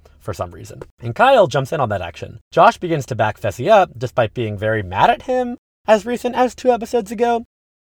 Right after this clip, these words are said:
And that sets the stage for our Walmart brand W W E tag team fight. This episode is not sponsored by W W E.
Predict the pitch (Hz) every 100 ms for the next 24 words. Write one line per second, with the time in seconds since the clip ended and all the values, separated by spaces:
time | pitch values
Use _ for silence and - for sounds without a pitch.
0 | - 143 190 - 226 - 170 - 123 113
1 | - 143 120 113 123 143 139 104 123 123
2 | 117 117 123 120 110 107 110 113 107 107
3 | 98 107 92 - - _ _ _ _ _
4 | _ - 117 131 117 113 101 104 90 101
5 | 90 90 85 80 87 90 - - -